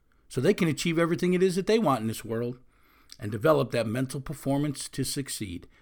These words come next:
that mental toughness, that ability to move forward under pressure.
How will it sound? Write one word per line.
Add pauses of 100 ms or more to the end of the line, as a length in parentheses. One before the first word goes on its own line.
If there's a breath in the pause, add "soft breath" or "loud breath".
that
mental
toughness,
that
ability
to
move
forward
under
pressure.